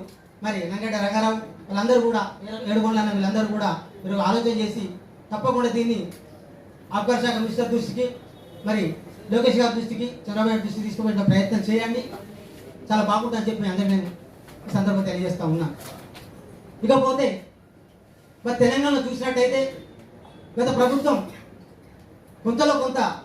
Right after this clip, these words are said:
మరి మన మంత్రివర్యులు శ్రీనాథ్ ఉండడం ద్వారా చాలా వరకు మేలు జరిగిందనే వాస్తవం. ఎందుకంటే మమ్మల్ని అందరం దగ్గరగా కూర్చుండబెట్టి కూడా మన సలహాలు తీసుకొని కూడా ఎన్నో పనులు చేయడం జరిగింది. ఆయన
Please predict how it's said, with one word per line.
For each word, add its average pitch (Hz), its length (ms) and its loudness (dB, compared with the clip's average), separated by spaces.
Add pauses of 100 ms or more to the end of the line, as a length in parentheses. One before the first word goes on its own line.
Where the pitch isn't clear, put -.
(260)
మరి 214 140 -2 (800)
మన 240 180 4
మంత్రివర్యులు 254 400 4 (260)
శ్రీనాథ్ 247 380 0
ఉండడం 233 300 4
ద్వారా 220 200 2 (580)
చాలా 240 200 2
వరకు 226 220 0
మేలు 240 240 2
జరిగిందనే 233 480 4 (500)
వాస్తవం. 233 320 2 (160)
ఎందుకంటే 233 400 2 (420)
మమ్మల్ని 214 160 2
అందరం 240 260 6
దగ్గరగా 240 340 6
కూర్చుండబెట్టి 233 540 6
కూడా 220 160 2 (340)
మన 196 80 -4 (100)
సలహాలు 220 320 -2
తీసుకొని 214 340 -2
కూడా 180 140 0 (360)
ఎన్నో 233 200 6
పనులు 214 220 0
చేయడం 208 240 0
జరిగింది. 185 280 2
ఆయన 147 120 -8